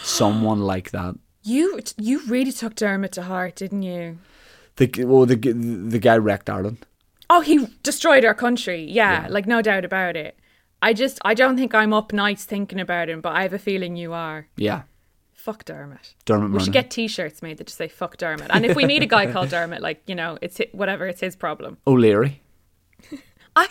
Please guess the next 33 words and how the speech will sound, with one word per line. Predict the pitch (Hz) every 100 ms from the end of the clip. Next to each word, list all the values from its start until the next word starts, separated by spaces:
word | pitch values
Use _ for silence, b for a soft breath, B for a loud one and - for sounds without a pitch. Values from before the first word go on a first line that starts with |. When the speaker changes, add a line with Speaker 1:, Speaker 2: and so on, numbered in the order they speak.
| 480
Speaker 2:
like | 247 233 247
Dermot | - 180 160
O'Leary. | 156 156 156 -
Speaker 1:
So | - - 185
Speaker 2:
I |
Speaker 1:
do | 440
Speaker 2:
met | 480
him |
Speaker 1:
I. | 247
Speaker 2:
once | 208 -
at | 196
a |
party. | - 233 247 190
We | 175
had, | 240 269
we | 247 262
had | 285
a | 240
little | 190
drink | 175 185 185
outside. | 175 175 214 220
He |
was | 277 -
very | 285
nice | 214 214 -
to | 202
me. |
Speaker 1:
I've | 208
done | 202 143
a |
wee | 117 127
beside | 180 175 196 226
him | 196